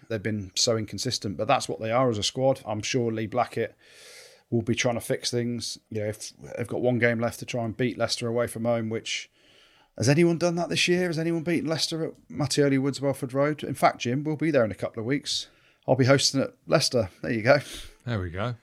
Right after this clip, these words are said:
Speaker 2: Of course we will. Hey, Goody, tell me about Wasps then, right? So they lose Gopperth, and he's
Speaker 1: Yeah.
Speaker 2: forty odd, so you can understand why they're letting him go. Malachi Fekitoa is leaving, who's been, like, he's been class for them, hasn't he? Like, let's be honest, in terms of, you don't see many All Blacks come over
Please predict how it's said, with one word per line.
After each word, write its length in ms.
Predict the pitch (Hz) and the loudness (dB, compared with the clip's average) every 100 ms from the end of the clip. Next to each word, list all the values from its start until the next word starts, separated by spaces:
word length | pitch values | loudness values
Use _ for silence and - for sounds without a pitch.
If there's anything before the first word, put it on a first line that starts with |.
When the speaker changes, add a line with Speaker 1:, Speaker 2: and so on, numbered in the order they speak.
| - | -16
Speaker 2:
Of 100 | 123 - | -10 0
course 260 | 151 - | 0 0
we 60 | 120 | 0
will. 120 | 123 | 4
Hey, 140 | 143 | 4
Goody, 260 | 135 170 151 | 6 4 4
tell 220 | - 170 | 4 4
me 80 | 175 | 4
about 240 | 156 151 135 | 2 2 0
Wasps 260 | 131 - | -2 -2
then, 180 | 113 90 | -2 -4
right? 260 | 90 98 - | -4 -6 -2
So 260 | - 113 | 4 4
they 120 | 110 | 4
lose 260 | 123 147 135 | 4 2 0
Gopperth, 560 | - 117 - 95 104 - | -2 -4 -4 -6 -6 -4
and 340 | 107 101 98 95 | 2 2 0 -6
he's 180 | 120 | 2
Speaker 1:
Yeah. 140 | 123 120 | 6 8
Speaker 2:
forty 320 | 117 110 98 | 6 0 -2
odd, 220 | 90 95 | -6 -4
so 380 | - 101 95 87 - _ - - | -4 -2 -2 -2 -8 _ -20 -6
you 120 | 113 | 0
can 140 | 123 | 2
understand 500 | 120 117 113 131 107 | 2 0 0 2 2
why 180 | 107 110 | 4 2
they're 100 | 107 | 2
letting 180 | 107 101 | -2 -6
him 100 | 104 | -8
go. 300 | 87 98 92 92 _ - - _ | -4 -2 -4 -6 _ -20 -20 _
Malachi 280 | 131 139 135 135 123 | -4 -2 0 0 -2
Fekitoa 720 | 131 - - 113 98 101 - | -4 -8 -4 0 0 -2 -6
is 140 | 104 95 | -10 -2
leaving, 320 | 101 95 95 | -2 0 -2
who's 200 | 110 104 | -4 -4
been, 300 | - 104 101 - | -2 -2 -4 -6
like, 240 | 113 101 | -2 0
he's 180 | 123 117 | 0 -2
been 160 | 113 98 | -4 -8
class 280 | 110 92 - | -6 -8 -10
for 80 | |
them, 100 | 92 | -12
hasn't 180 | 95 87 | -10 -8
he? 40 | 85 | -8
Like, 140 | 85 | -10
let's 160 | 104 - | -8 -8
be 100 | 110 | -6
honest, 260 | 95 87 - | -6 -8 -12
in 80 | |
terms 320 | 95 104 92 90 | -8 -6 -6 -8
of, 260 | 90 82 _ _ _ _ | -12 -14 _ _ _ _
you 140 | 127 117 | -6 6
don't 260 | 143 139 | 6 6
see 200 | - 127 | 0 -2
many 200 | 120 117 | 0 0
All 160 | 117 110 | -2 -2
Blacks 300 | 110 110 - | -4 -4 -6
come 180 | - 113 | -6 -2
over 420 | 107 101 101 98 | -2 -2 -4 -6